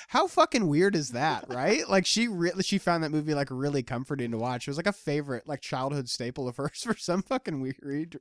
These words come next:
Speaker 1: uh, reason, you know?
Speaker 2: Yeah, we all, we all have our, uh, uh, weird comfort horror movies. I mean,
Speaker 1: <laughs>
Speaker 2: twenty thirteen Evil Dead is mine, so, uh, definitely all got some weird, uh, comfort horror films out there.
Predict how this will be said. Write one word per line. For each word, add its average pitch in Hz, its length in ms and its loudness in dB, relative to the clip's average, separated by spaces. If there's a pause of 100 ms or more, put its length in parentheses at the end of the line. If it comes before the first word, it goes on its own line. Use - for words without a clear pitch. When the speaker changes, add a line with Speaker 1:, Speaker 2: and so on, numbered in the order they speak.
Speaker 1:
uh, 127 160 -4
reason, 131 400 -4
you 110 100 -6
know? 123 220 -6 (200)
Speaker 2:
Yeah, 123 220 0
we 127 160 2
all, 175 320 0
we 180 140 -2
all 208 160 0
have 185 160 -2
our, 156 340 2
uh, 127 540 4
uh, 123 260 2
weird 117 480 -2
comfort 117 380 -4
horror 113 260 -4
movies. 117 380 -6
I 117 40 -4
mean, 117 160 -4
Speaker 1:
<laughs> - 0 -
Speaker 2:
twenty 120 280 2
thirteen 117 520 0
Evil - 280 -8
Dead - 260 -12
is - 160 -12
mine, - 380 -14
so, - 340 -12 (380)
uh, 104 260 -10 (140)
definitely 123 340 -4
all 117 180 -8
got 110 200 -10
some 117 180 -6
weird, 113 380 -6
uh, 117 320 -6 (260)
comfort 104 400 -6
horror 117 320 0
films 117 380 -4
out - 180 -12
there. 117 200 -8